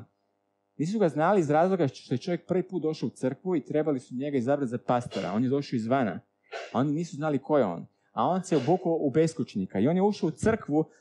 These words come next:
i svi su ga prezirno gledali. I on baulja i sjedne se u prvi red. I dođe slavljenje,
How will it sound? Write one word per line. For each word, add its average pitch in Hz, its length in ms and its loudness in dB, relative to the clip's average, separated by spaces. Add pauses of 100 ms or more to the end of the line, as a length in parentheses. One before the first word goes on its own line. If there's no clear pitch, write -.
(220)
i 127 80 -2
svi 220 300 -2
su - 140 -2
ga 180 80 4
prezirno 185 500 2
gledali. 143 640 4
I 123 120 4
on 202 200 6
baulja 160 400 6
i 196 80 6
sjedne 202 500 2
se 185 140 0
u 175 40 2
prvi 196 300 4
red. 190 240 8 (1700)
I 131 160 2
dođe 208 300 2
slavljenje, 180 720 2